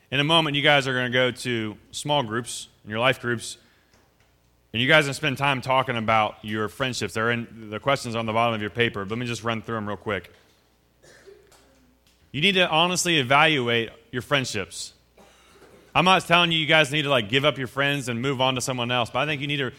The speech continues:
constantly evaluate, is this friendship healthy?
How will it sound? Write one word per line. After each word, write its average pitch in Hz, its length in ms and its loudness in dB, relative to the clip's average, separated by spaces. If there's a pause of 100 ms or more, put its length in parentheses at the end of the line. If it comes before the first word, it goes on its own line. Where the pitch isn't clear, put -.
(420)
constantly 160 640 -2
evaluate, 123 640 2 (260)
is 151 140 0
this 170 160 -4
friendship 170 420 -4
healthy? 127 460 0